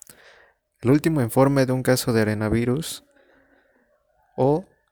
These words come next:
fiebre hemorrágica en el país suramericano fue hace más de veinte años.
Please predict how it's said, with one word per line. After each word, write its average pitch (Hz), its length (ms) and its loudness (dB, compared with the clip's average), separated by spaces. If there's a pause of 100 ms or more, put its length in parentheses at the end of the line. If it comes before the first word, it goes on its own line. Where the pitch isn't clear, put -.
fiebre 123 540 2
hemorrágica 117 680 -4
en 117 120 -4
el 110 100 -4
país 117 240 0
suramericano 120 720 -4
fue 123 300 -2
hace 120 240 -2
más 120 380 -4
de 110 120 0
veinte 110 440 2
años. 113 480 -6